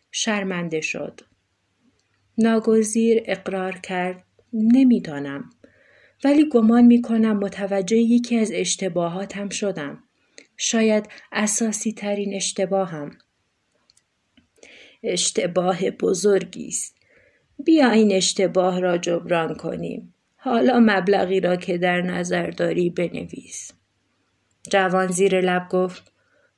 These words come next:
«واقعاً هیچ چیز به ذهنم نمی‌رسد. ولی خیلی ساده است. مقدار پولی را که دوست داری سال آینده به دست بیاوری.»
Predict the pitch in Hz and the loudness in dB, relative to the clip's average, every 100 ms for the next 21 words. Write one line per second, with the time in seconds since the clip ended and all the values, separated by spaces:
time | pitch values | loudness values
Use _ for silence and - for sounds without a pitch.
0 | - 226 240 240 247 269 269 262 - 262 | -4 2 4 4 2 0 -2 -4 0 0
1 | 240 - 208 226 233 240 233 240 240 214 | 0 -2 0 0 2 4 6 6 6 4
2 | 180 - 165 147 - _ _ _ _ _ | 0 -6 -8 -10 -12 _ _ _ _ _
3 | _ _ - 240 254 269 269 - 240 240 | _ _ -4 0 2 2 0 -4 -4 -2
4 | 262 240 - 208 185 165 156 147 - - | -2 -2 -2 -2 -2 -4 -6 -6 -8 -10
5 | _ _ _ - _ 262 269 262 262 262 | _ _ _ -20 _ 2 2 2 2 2
6 | 247 - 277 254 220 202 202 - 220 226 | 0 -4 0 2 2 0 -4 -4 -2 0
7 | 233 240 - 175 165 185 - 220 214 208 | 0 -2 -4 -4 -2 -4 -4 0 2 2
8 | 185 185 190 185 180 185 190 185 180 185 | 0 -2 -6 -6 -8 -6 -6 -4 -4 -2
9 | 202 - 214 202 180 - 175 175 185 - | -2 -4 -6 -4 -4 -6 -8 -8 -10 -14